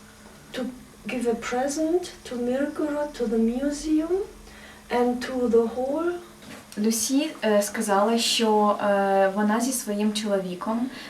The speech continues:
Speaker 2: е, вирішила передати фотографії, які були зроблені батьком її чоловіка під час світової, світової війни,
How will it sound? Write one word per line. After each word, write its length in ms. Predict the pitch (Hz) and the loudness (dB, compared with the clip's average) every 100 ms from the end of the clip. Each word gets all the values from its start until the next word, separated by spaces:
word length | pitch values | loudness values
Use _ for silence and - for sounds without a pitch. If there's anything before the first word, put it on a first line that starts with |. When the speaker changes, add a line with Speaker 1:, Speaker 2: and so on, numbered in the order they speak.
| - | 0
Speaker 2:
е, 200 | 202 202 | 4 6
вирішила 480 | 233 320 - 277 240 | 6 2 2 2 2
передати 560 | 226 220 208 226 233 | 2 2 4 2 0
фотографії, 920 | 214 214 208 208 202 202 - 226 233 | -4 -2 0 2 2 2 0 0 2
які 260 | 240 233 233 | 4 2 2
були 240 | 214 220 | 2 0
зроблені 680 | 214 220 214 214 214 208 208 - - | 2 2 2 2 4 2 2 -4 2
батьком 500 | 208 208 202 - 196 | 6 8 6 -2 -4
її 220 | 196 196 190 | -4 -6 -4
чоловіка 520 | - 196 190 202 202 | 0 2 2 0 -6
під 180 | 196 - | -6 -2
час 240 | 202 202 | 0 0
світової, 360 | 208 208 196 190 - 185 | 0 4 4 4 -2 -10
світової 580 | - 208 202 202 196 190 | -4 0 4 6 6 6
війни, 360 | 190 180 185 | 0 -2 -2